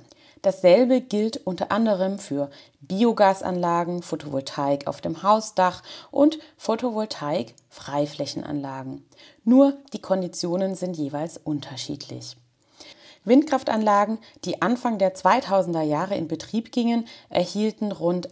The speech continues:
achtzehn Pfennige beziehungsweise neun Eurocent für jede ins Netz eingespeiste Kilowattstunde Strom. Mit diesem Stromerlös wurde damals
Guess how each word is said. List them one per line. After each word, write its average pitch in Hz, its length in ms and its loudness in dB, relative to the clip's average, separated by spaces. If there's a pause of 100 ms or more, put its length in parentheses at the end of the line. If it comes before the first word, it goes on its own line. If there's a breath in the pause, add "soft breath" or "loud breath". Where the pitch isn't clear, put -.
achtzehn 151 560 -4
Pfennige 247 680 4 (280 loud breath)
beziehungsweise 175 880 -4 (180 loud breath)
neun 175 480 0 (160)
Eurocent 156 720 2
für - 140 -6
jede 156 320 -2
ins - 220 -6
Netz 165 300 -6
eingespeiste 156 800 -4
Kilowattstunde 156 920 -4
Strom. 139 540 -6 (640 loud breath)
Mit 175 160 -4
diesem 247 320 6
Stromerlös 233 880 2
wurde 165 360 -2
damals 214 540 0